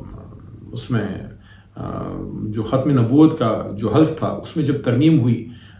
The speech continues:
अ, तो इमरान खान साहब की हुकूमत तो नहीं थी, मियाँ साहब की हुकूमत थी, मौलाना साहब उसी हुकूमत में थे। तो मरीम साहिबा कभी पूछे ना उनसे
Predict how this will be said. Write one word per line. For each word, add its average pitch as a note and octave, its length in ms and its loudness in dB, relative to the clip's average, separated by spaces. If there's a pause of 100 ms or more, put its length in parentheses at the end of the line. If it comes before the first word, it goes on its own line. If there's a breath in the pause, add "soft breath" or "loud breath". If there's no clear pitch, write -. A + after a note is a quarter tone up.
(120)
अ, G2+ 340 -4
तो A2 160 0
इमरान A#2+ 300 4
खान D#3+ 180 2
साहब E3 200 0
की E3 80 2
हुकूमत D#3 360 2
तो F3 60 2
नहीं G#3 160 4
थी, F#3 300 -6 (640)
मियाँ E3+ 200 4
साहब F#3 200 0
की F3+ 100 4
हुकूमत D#3 400 2
थी, D#3 160 -8
मौलाना C#3 320 4
साहब D#3+ 180 0
उसी E3 200 -4
हुकूमत D#3 400 0
में C3 100 0
थे। B2 140 -6
तो - 140 -6
मरीम C3+ 260 4
साहिबा D3+ 280 0
कभी C#3 220 -2
पूछे C#3 320 0
ना A3+ 100 0
उनसे D3+ 400 -4